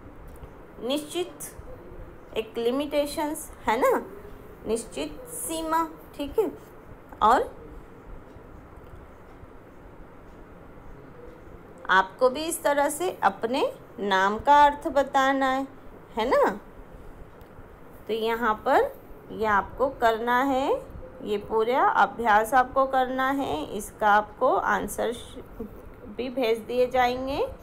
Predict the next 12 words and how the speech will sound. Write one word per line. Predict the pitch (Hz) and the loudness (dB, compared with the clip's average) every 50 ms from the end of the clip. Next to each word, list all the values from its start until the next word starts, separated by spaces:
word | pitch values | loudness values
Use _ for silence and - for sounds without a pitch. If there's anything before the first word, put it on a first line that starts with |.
| - - - - - - - - - | -16 -14 -14 -14 -14 -16 -16 -10 -2
तो | - | 2
आपको | 185 190 190 - - - 233 | 2 2 2 2 -2 -4 -4
करना | 226 - 233 226 220 240 240 247 262 | -2 0 0 0 0 0 0 0 0
है। | 277 277 294 339 440 - - - | 0 -2 -2 -4 -4 -6 -2 -2
अब | 220 214 208 | -2 0 0
यहाँ | 220 233 233 226 220 220 202 190 - - | -2 -4 -4 -4 -2 -2 -2 -2 0 0
पर | 240 294 466 554 - - - - - - - - - - | 2 2 2 2 0 -6 -12 -14 -14 -16 -16 -14 -6 0
क्या | 247 254 285 | 4 4 4
है? | 294 302 339 277 220 | 4 2 0 0 0
गेंद | - - - 214 262 294 330 349 370 359 311 359 | 0 -4 -8 -4 -2 0 0 2 0 0 -2 -4
का | - - 311 285 277 | -4 2 4 4 4
मन। | 262 240 226 226 240 269 277 240 185 - 175 196 | 4 2 0 2 2 2 2 0 -2 -6 -8 -10